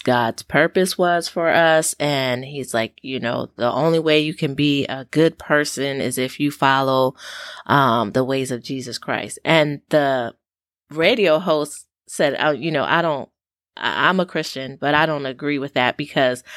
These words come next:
that would mean that you were excluding a whole heck of a lot of people,"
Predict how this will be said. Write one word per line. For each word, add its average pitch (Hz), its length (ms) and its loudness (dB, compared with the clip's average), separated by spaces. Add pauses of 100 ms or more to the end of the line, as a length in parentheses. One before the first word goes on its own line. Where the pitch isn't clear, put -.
(320)
that 151 260 4
would 143 320 0
mean 143 540 -2
that 123 180 0
you 147 160 -4
were 143 140 -2
excluding 135 640 -4
a 123 120 -6
whole 143 340 0
heck 143 200 0
of 127 120 -6
a 135 40 -6
lot 127 240 0
of 127 100 -8
people," 127 480 -4